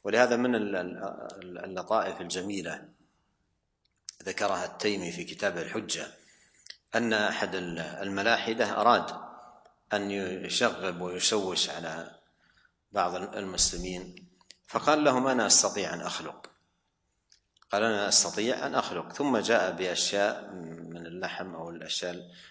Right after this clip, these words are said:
وضعها في علبة، ثم وضعها في مكان ح-، دافئ، ثم بعد أيام وإذا بها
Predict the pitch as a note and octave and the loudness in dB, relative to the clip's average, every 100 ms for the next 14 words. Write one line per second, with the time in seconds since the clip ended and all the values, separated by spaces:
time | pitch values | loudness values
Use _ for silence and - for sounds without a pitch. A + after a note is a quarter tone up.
0 | - - G#2 F2+ F2+ F2 F2 F2 G2+ F#2 | -18 -6 2 2 2 -2 -4 -4 -4 -2
1 | G2 F2+ - F#2+ F#2 F#2+ F2 E2+ F2 F2+ | -2 -2 -6 -6 -4 -2 -2 -4 -6 -8
2 | F2 F2 F#2 F2+ - - _ _ _ _ | -8 -4 -4 -4 -10 -16 _ _ _ _
3 | _ - - - G2 E2+ G2+ F#2+ F#2+ F2 | _ -8 -6 -4 -4 0 2 2 -2 -6
4 | - - _ _ _ _ _ - C#3+ C3+ | -8 -20 _ _ _ _ _ -4 0 4
5 | A2+ G#2 F2+ E2+ G2 F2+ F2 G2+ C3 C3 | 6 6 4 2 -2 -2 -2 -2 -2 -2
6 | B2+ G2+ F#2+ F2+ F#2+ G2+ A#2 - - | -2 0 0 0 -2 0 -2 -4 -12